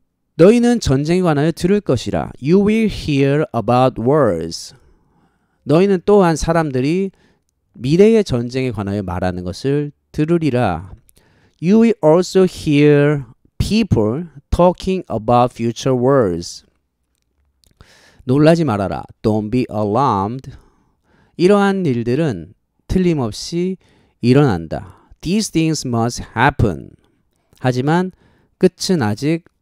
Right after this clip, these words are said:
오지 않았다. But the end is, uh, but the end still isn't here.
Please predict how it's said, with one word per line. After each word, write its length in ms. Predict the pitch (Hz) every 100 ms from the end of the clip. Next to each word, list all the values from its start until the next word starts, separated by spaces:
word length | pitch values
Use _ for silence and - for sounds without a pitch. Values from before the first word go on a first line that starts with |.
| -
오지 300 | 110 120 135
않았다. 680 | 90 78 - 57 50 - _ _ _ _ _ -
But 180 | 110 - _ _
the 180 | 135 135
end 580 | 165 180 120 120 165 165 _ _ _ _
is, 360 | 135 147 - - - _ _ _ _ -
uh, 160 | 110 107
but 240 | 120 127
the 120 | 135 160
end 240 | 170 175
still 500 | 170 - 143 185 190 -
isn't 640 | 131 139 135 156 165 180
here. 720 | - - 151 160 92 69 90